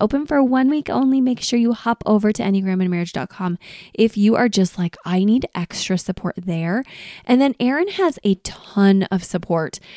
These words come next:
for you as we get going on this podcast to really help you to really have compassion on yourself, your family, uh, as well as steps for growth, right? 'Cause we definitely want steps for growth too. So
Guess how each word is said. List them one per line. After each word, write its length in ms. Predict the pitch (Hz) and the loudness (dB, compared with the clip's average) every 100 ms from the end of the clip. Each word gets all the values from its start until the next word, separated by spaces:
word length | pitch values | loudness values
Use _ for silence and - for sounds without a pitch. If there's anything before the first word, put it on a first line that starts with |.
| - - | -20 -4
for 140 | 202 | 0
you 340 | 190 180 170 170 | 2 4 4 4
as 220 | 180 175 | 2 2
we 140 | 185 | 0
get 180 | 165 - | 0 -2
going 380 | 185 175 170 165 | 0 2 0 -2
on 260 | 160 170 | -4 -2
this 200 | 160 180 | -2 -4
podcast 560 | - 170 165 - 175 - | -6 -6 -6 -6 -6 -6
to 100 | 190 | -2
really 260 | 202 311 330 | -2 -2 -4
help 320 | 202 196 - | -4 -4 0
you 140 | 180 | 0
to 360 | 165 - 175 170 - - - - | 0 0 2 0 -6 -20 -8 2
really 300 | 240 233 240 | 4 4 0
have 240 | 226 202 | 0 0
compassion 720 | 208 185 - 180 175 190 185 | -2 -2 -4 -4 -2 0 0
on 400 | - 170 170 180 - - - | 0 -2 -2 -4 -8 -20 -10
yourself, 560 | 196 196 202 392 381 - | 0 2 4 2 2 0
your 140 | 233 | -2
family, 500 | 233 311 294 302 294 - - - - | -2 -2 -2 -2 -4 -8 -20 -18 -4
uh, 260 | 202 190 - | 0 0 0
as 180 | 214 202 | 0 0
well 340 | 185 190 247 269 | -2 -2 -2 -2
as 240 | 170 170 170 | -4 -6 -4
steps 340 | 190 - - | -4 -4 -6
for 160 | - 180 | -6 -4
growth, 400 | 185 170 180 185 | -4 -4 -2 0
right? 220 | 180 - | 0 -2
'Cause 160 | - | -8
we 100 | 190 | -6
definitely 520 | 175 175 - 180 190 180 | -4 -4 -4 -4 0 0
want 180 | 160 | -2
steps 260 | - 180 - | -4 -6 -6
for 140 | 190 | -8
growth 320 | 180 170 170 - | -6 -4 -6 -4
too. 220 | 170 165 | -4 -2
So 260 | - 175 | -2 -4